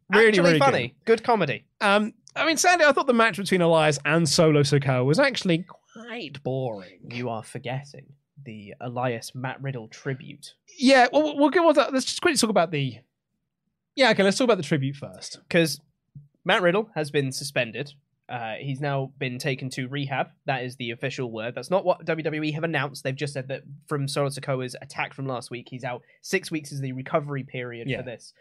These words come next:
Speaker 2: Um, but that is to cover for, uh, Matt Riddle being sent to rehab. He was suspended. Second, uh, failed drug test, reportedly. Um, so Elias had a Matt Riddle tribute concert here,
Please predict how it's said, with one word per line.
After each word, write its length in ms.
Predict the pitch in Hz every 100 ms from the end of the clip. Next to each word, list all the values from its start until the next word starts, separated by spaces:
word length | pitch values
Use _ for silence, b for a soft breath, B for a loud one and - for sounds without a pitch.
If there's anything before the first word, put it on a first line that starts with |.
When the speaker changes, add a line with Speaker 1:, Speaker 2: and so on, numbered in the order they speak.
| b b
Speaker 2:
Um, 140 | 127
but 40 | 131
that 120 | 131
is 80 | 131
to 80 | 123
cover 360 | - 165 143 139 b b
for, 340 | - 123 117 131
uh, 220 | 117 110 135
Matt 140 | 175
Riddle 180 | 143 139
being 160 | 131
sent 180 | 127 113
to 80 | 120
rehab. 420 | 143 151 147 139
He 100 | 135
was 100 | 107
suspended. 440 | - - 135 131 -
Second, 480 | - 156 143 131 120 -
uh, 200 | 120 110
failed 220 | 139 113
drug 160 | 123 113 _
test, 240 | 120 - 127
reportedly. 720 | 113 - 147 139 131 127 131 B B B -
Um, 440 | 135 131 131 120 - _
so 440 | - 160 147 147 143 - _ -
Elias 340 | 170 190 180
had 160 | 175 160
a 60 |
Matt 200 | 180 208 -
Riddle 380 | 175 185 170
tribute 500 | 147 - 233 180 202
concert 500 | - 202 180 135 123
here, 300 | - 123 123